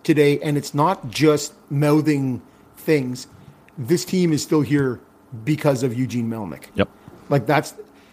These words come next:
Speaker 1: Canada. Now, I know the building was built out there before him, but Canada, Stittsville, and that whole area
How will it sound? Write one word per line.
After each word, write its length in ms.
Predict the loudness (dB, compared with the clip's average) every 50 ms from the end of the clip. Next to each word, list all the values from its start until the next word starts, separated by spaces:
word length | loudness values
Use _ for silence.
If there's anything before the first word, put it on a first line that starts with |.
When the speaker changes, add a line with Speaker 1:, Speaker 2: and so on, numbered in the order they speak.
| _ -20 -20 _ -8
Speaker 1:
Canada. 580 | -4 -2 0 2 2 2 2 2 0 0 0
Now, 220 | -2 -4 -4 -2 -2
I 40 | -2
know 100 | -2 0
the 100 | -2 0
building 360 | 2 2 4 4 4 2 0
was 120 | -2 -2
built 260 | -2 0 0 2 2 2
out 120 | 2 0
there 140 | 0 -2 -4
before 460 | -4 -6 -6 0 2 4 6 6 4
him, 280 | 2 0 -4 -6 -8 -10 -16 -20 -20 -20 -20 -12 -6 -6
but 140 | -4 -4
Canada, 400 | -2 -4 -2 0 0 2 2 2
Stittsville, 560 | 0 -2 -2 -2 -2 -2 -2 -2 -4 -4 -4 -2
and 80 | 0
that 140 | 0 0 0
whole 220 | 0 0 0 2
area 520 | 0 0 2 2 2 2 4 2 2 0